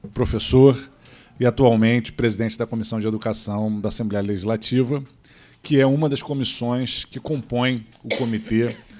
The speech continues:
representando essa casa, junto com a Comissão de Direitos Humanos e junto com a Comissão de Defesa dos Direitos da Criança e do Adolescente. É, primeiro, eu quero destacar a minha alegria em ver também a instalação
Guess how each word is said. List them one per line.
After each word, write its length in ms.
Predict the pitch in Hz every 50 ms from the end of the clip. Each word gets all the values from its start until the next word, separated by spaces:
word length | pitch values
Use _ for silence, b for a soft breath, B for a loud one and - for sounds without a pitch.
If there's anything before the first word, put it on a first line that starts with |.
| B B B B -
representando 680 | 123 123 - 117 120 110 117 107 110 117 113 110 113
essa 220 | 107 - - 120
casa, 460 | - - 98 90 87 85 76 76 73 - _
junto 300 | - 101 92 110 113 110
com 60 | - 110
a 40 |
Comissão 320 | - 107 107 - - 110 101
de 60 | 90
Direitos 300 | 98 98 101 92 82 -
Humanos 580 | 127 117 117 127 131 135 131 139 127 - - B B B B B B -
e 60 | 131
junto 260 | 110 104 123 120 107
com 80 | - 127
a 20 |
Comissão 540 | - - 127 123 110 - - 117 113 117 117
de 80 | 123 127 - _ b b b b b b b b -
Defesa 340 | 117 110 - 117 117 110 113
dos 80 | 110
Direitos 260 | 98 107 110 113 104 107
da 100 | 117 113
Criança 360 | - 127 113 107 107 104 -
e 40 | -
do 80 | 113
Adolescente. 720 | 110 104 110 107 113 110 - - 95 85 85 - - - - _ _ _ _ _ _ _ _ _ _ _ _ _ _ _ _ _ _
É, 420 | 131 113 101 95 92 90 90 87 - - _ _ -
primeiro, 360 | - 131 127 135 147 156 151
eu 60 | 139
quero 220 | - 147 139 131 127
destacar 840 | 110 - - 123 110 - - 117 120 123 127 127 120 110 98 95 - _ _ b b b b b b b b -
a 60 | 107
minha 140 | 113 120 123
alegria 600 | 131 135 123 107 107 120 131 139 143 143 135 135 120 - - _ _ _ _
em 140 | 127 127 113
ver 200 | 90 117 127 113
também 580 | 113 127 113 107 110 110 117 120 127 120 113 b b b b b b b b b
a 80 | - 110
instalação 840 | 107 - - 127 117 113 113 - - 123 123 127 127 127 123 123 113